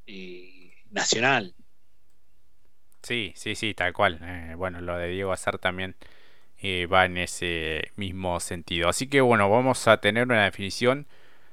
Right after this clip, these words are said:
Speaker 2: sumamente atrapante tanto en el T C como en el T C Pista. Y bueno, llegamos a la última, eh, fecha en San Juan Villicum, seguramente ante un gran marco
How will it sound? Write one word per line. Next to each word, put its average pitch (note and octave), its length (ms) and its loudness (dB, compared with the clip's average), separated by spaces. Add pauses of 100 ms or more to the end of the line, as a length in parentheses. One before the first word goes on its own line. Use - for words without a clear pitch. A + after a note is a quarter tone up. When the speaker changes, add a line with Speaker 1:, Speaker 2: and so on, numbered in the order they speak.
Speaker 2:
sumamente A#2+ 520 2
atrapante A#2 540 6
tanto A#2 380 2
en G2+ 80 -2
el F#2+ 160 -6
T G2 120 -4
C A#2 320 -4 (520)
como A#2+ 580 0
en G#2+ 280 -2
el A2 300 -2
T G#2 140 -4
C - 160 -6
Pista. A2+ 400 2
Y G2 40 4
bueno, F2 260 -2 (540)
llegamos G#2 600 0 (440)
a E2 680 6
la G2+ 140 6
última, A#2 480 -4 (240)
eh, F#2+ 220 -4
fecha G#2 540 -2 (440)
en G#2 300 -4 (100)
San F2+ 340 -4
Juan G2+ 460 0 (480)
Villicum, A2 500 -6
seguramente G#2 760 0
ante G2 380 -2
un F#2+ 100 -8
gran F#2 240 -4
marco F#2 520 -4